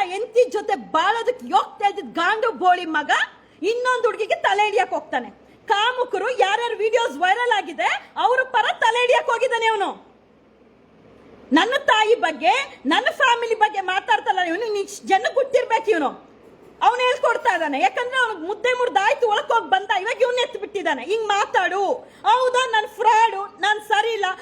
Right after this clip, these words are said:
ನೀನ್ ಸಾಚತಾನೆ ಅಮ್ಮಿಕೊಂಡ್ ಕುತ್ಕೋ ಅಲ್ಲಿ. ನನ್ ಸುದ್ದಿ ಏನಕ್ಕೆ? ನನ್ ಪಾಡ್ ನಾನ್ ಇದ್ರೇನು ಬಿಡ್ತಾ ಇಲ್ಲ. ಆ ಕಾಮೆಂಟ್ಸ್ ನೋಡಿ, ಏನ್ ಇವ್ನಿಗೆ ಬಂದಿರೋ ದೊಡ್ಡ ರೋಗ. ಇವ್ನ್ಗೆ ಹೇಳಿದ್ದೀನ ನನ್ Facebook ಬಾರೋ ಅಂತ ಹೇಳಿ, ಇದ್ರಲ್ಲೂ ಫಾಲೋವರ್ಸ್ ಮಾಡ್ಕೊಂಡ್ ಬದುಕೋದಕ್ಕ.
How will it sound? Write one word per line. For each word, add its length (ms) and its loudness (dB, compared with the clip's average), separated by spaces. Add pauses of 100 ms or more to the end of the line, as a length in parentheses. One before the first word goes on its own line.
ನೀನ್ 180 -2
ಸಾಚತಾನೆ 600 -2
ಅಮ್ಮಿಕೊಂಡ್ 480 -2
ಕುತ್ಕೋ 240 -4
ಅಲ್ಲಿ. 280 -2 (360)
ನನ್ 220 -2
ಸುದ್ದಿ 200 -2
ಏನಕ್ಕೆ? 360 0 (1300)
ನನ್ 300 0
ಪಾಡ್ 240 0
ನಾನ್ 140 0
ಇದ್ರೇನು 420 -2
ಬಿಡ್ತಾ 400 2
ಇಲ್ಲ. 120 2 (340)
ಆ 60 2
ಕಾಮೆಂಟ್ಸ್ 560 -4
ನೋಡಿ, 280 0 (380)
ಏನ್ 180 0
ಇವ್ನಿಗೆ 260 -2
ಬಂದಿರೋ 440 2
ದೊಡ್ಡ 180 2
ರೋಗ. 200 2 (600)
ಇವ್ನ್ಗೆ 240 0
ಹೇಳಿದ್ದೀನ 360 0
ನನ್ 140 0
Facebook 440 -4
ಬಾರೋ 340 2
ಅಂತ 160 -4
ಹೇಳಿ, 300 -2 (480)
ಇದ್ರಲ್ಲೂ 360 2
ಫಾಲೋವರ್ಸ್ 500 0
ಮಾಡ್ಕೊಂಡ್ 320 -4
ಬದುಕೋದಕ್ಕ. 480 -4